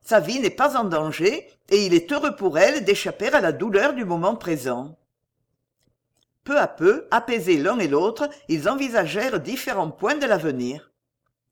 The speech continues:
Monsieur Desjonchères avait évité de s'étendre sur les moyens employés par lui pour son enquête personnelle,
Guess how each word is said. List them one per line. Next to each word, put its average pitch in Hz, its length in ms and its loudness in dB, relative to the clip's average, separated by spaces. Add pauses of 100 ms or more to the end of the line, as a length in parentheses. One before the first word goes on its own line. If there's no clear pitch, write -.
(380)
Monsieur 269 260 -2
Desjonchères 196 600 -2
avait 160 260 -4
évité 233 380 -4
de 185 120 -2
s'étendre 196 640 -2
sur 190 160 -8
les 147 80 -4
moyens 214 420 -2
employés 175 460 -2
par 135 220 -4
lui 170 260 -2
pour 185 180 -8
son 139 200 -4
enquête 226 400 -4
personnelle, 165 720 -4